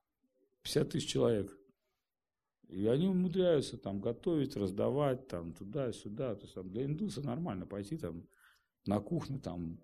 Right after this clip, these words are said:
там у них такие вёдра, там соль они цепят вёдрами прямо. Чили вёдрами, у них там всё. Там, ага, так, на двадцать тысяч человек нам надо столько-то вёдер соли, столько-то вёдер риса.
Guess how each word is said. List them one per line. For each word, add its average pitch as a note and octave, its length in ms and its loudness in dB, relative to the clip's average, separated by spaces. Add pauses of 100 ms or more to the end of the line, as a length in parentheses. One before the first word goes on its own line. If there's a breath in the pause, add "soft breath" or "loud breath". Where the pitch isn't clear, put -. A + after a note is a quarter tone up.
(140)
там G2+ 140 2
у - 20 6
них A#2 120 6
такие G#2 320 2
вёдра, G#2+ 460 4
там E2 220 -6
соль D3+ 400 6
они G2+ 260 2
цепят - 400 -6
вёдрами G2 480 4
прямо. D#2+ 400 -8 (760 soft breath)
Чили B2+ 340 2
вёдрами, A#2 540 6
у G#2 60 -2
них - 140 -2
там C3 160 0
всё. E3+ 320 -2 (800 loud breath)
Там, A2 220 0
ага, G#2 400 6
так, G2 560 0 (400)
на B2 120 2
двадцать D3+ 400 4
тысяч D3 240 0
человек F#3 340 2
нам B2+ 180 -2
надо A#2 220 0
столько-то - 420 2
вёдер A#2 320 6
соли, D#3+ 440 4
столько-то - 500 2
вёдер A#2 320 2
риса. A#2+ 580 2